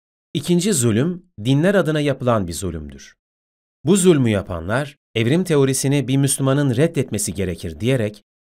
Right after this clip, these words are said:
Müslümanların bu konuyu soğukkanlı, tarafsız bir şekilde değerlendirmesine engel olmakta ve din, bilim arasında gereksiz gerilimlerin ortaya çıkmasına sebep olmaktadırlar.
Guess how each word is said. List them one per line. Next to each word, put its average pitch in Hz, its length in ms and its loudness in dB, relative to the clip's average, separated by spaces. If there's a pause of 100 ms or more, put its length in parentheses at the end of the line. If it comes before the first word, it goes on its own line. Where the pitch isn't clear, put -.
Müslümanların 131 680 0
bu 185 100 -2
konuyu 156 280 0
soğukkanlı, 113 880 -4
tarafsız 104 520 -4
bir 139 60 -8
şekilde 110 460 -4
değerlendirmesine 98 840 0
engel 101 380 -2
olmakta 101 640 -6 (300)
ve 98 220 -2
din, 160 300 0
bilim 139 200 -2
arasında 117 560 -2 (280)
gereksiz 117 460 -2
gerilimlerin 123 600 2
ortaya 113 380 -2
çıkmasına 101 460 -6
sebep 90 340 -8
olmaktadırlar. 78 840 -10